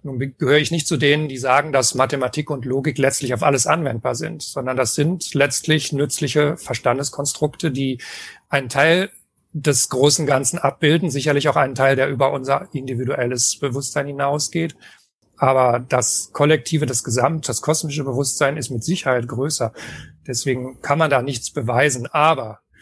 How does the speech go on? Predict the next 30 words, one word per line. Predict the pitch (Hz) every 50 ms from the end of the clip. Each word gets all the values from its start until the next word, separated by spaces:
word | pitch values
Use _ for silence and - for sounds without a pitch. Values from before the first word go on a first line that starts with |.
| - - - - - _ _ _
es | - 135 120 -
gibt | - 160 - -
meines | 147 139 139 143 139 -
Erachtens | 175 151 143 131 117 - 147 123 -
extrem | 147 113 - - - 139 147 151 160 160 165 160
viele | - - - 143 147 135 131 127
sehr, | 120 110 110 131 135 143 151
sehr | 131 123 135 135 139 135 131
bedenkenswerte | 120 135 123 143 135 139 151 139 117 - 139 127 117 135
Hinweise | 113 131 135 151 147 135 123 117 120 127
darauf, | 131 139 - 143 139 131 113 -
dass, | 147 135 131 - - - - - - -
äh, | 135 127 127 127 123
Bewusstsein | 113 123 127 110 131 127 120 - - - 139 131 135 131 - -
weit | - 120 131 135 135 135
über | 165 120 143 135
den | 135 135 131 127 110
menschlichen | 131 139 143 - 143 113 156 123
Körper | - - 135 143 127 147 135 135
und | 131 131
auch | - 127 -
dessen | - 139 127 - 151 139 131 127
physische | 120 - 135 127 135 110 - 127 127 135 143
oder | 127 131 131 131 147 170 180
dessen | 156 123 135 117 - 139 127
Lebensspanne | 127 131 143 139 120 120 - - - - - 127 123 131
hinausgeht. | 120 135 127 123 127 131 131 120 - - - 113 117 113 117
Also | - 131 117 131
da, | 127 127 123 117 117
da | - 135 120 120